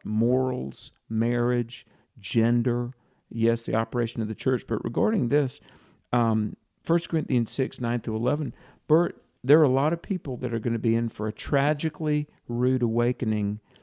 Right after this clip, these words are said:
that, uh, God doesn't change his word just based on misinformation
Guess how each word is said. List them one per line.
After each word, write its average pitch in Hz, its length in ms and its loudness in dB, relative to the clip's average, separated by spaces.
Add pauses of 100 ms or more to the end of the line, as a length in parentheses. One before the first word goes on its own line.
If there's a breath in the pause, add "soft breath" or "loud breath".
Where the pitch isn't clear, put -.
(420 soft breath)
that, 120 600 2
uh, 110 340 0 (380 soft breath)
God 156 320 6
doesn't 175 380 2
change 156 420 0
his 127 200 0
word 131 440 0
just 120 300 -6
based 131 340 0
on 113 260 2
misinformation 120 1080 0